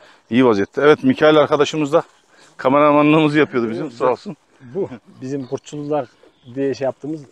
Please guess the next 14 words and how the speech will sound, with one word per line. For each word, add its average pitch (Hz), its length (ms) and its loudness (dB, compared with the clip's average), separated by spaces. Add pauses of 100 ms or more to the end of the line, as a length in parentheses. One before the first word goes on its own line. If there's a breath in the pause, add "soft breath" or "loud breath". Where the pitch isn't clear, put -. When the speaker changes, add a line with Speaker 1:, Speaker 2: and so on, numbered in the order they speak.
(200)
Speaker 2:
bu 139 40 -14
soydan 127 340 -8
gidiyoruz 95 280 -16
işte. - 160 -20 (640 soft breath)
Bunun 151 380 -4
şeyi, 147 340 -2
babasıyla 190 760 -4
Ahmetçik 143 500 -6
Sarı 247 320 -8 (220)
kendileri 143 400 -4
anlatıyor, 147 380 -4
üreticileri 175 420 -10 (260)
ayıya 127 280 -4
saldırmışlar. 127 560 -12